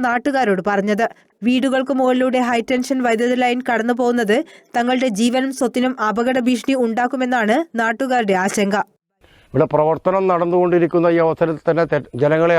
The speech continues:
Speaker 2: ആകെ തെറ്റിദ്ധരിപ്പിക്കത്തക്ക രീതിയിലുള്ള വാർത്തകളാണ് ഉദ്യോഗസ്ഥന്മാരിൽ ഉണ്ടായിട്ടത്,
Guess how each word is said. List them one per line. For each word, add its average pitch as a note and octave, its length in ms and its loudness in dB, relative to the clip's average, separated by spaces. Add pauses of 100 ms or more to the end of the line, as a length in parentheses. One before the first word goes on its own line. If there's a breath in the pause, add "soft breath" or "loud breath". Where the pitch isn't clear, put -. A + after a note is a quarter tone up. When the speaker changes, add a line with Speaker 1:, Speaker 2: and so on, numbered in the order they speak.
(100)
Speaker 2:
ആകെ D#3+ 220 0 (800 soft breath)
തെറ്റിദ്ധരിപ്പിക്കത്തക്ക F3+ 880 0 (100)
രീതിയിലുള്ള E3 480 2 (800)
വാർത്തകളാണ് D#3+ 720 0 (1300)
ഉദ്യോഗസ്ഥന്മാരിൽ E3 760 0
ഉണ്ടായിട്ടത്, D#3 480 0